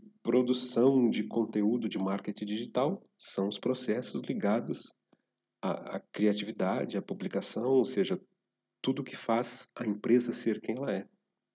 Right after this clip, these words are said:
E os processos de apoio são os processos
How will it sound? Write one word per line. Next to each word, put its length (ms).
E 40
os 120
processos 560
de 80
apoio 440
são 200
os 100
processos 800